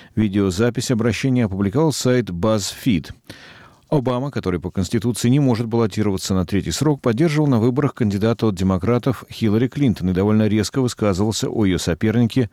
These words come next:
Дональде Трампе. Мировые фондовые рынки и доллар С Ш А пошли в свободное падение после того, как стало известно, что кандидат от Республиканской партии в президенты С Ш А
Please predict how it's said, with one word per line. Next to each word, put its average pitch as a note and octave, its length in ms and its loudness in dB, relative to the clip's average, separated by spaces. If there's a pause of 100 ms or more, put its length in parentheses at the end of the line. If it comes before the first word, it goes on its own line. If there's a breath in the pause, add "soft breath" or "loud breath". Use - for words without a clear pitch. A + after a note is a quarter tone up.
(180 soft breath)
Дональде F#2 480 -2
Трампе. D2+ 540 -2 (760 loud breath)
Мировые A#2+ 300 -2
фондовые C3 420 0
рынки C3 260 0
и G2+ 40 -2
доллар G2+ 280 0
С - 140 -6
Ш C3 140 0
А B2+ 40 0
пошли B2 300 -2
в G#2 80 -4
свободное G#2 500 2
падение G#2+ 400 2
после F2+ 300 -6
того, G2+ 180 0
как F2+ 160 -4
стало F#2 280 0
известно, G#2 420 0
что G2+ 160 -4
кандидат G#2 420 0
от A#2+ 80 -4
Республиканской G#2 680 -2
партии G#2 320 -2
в - 40 -2
президенты F2+ 440 -2
С - 160 -4
Ш - 160 0
А A#2 160 2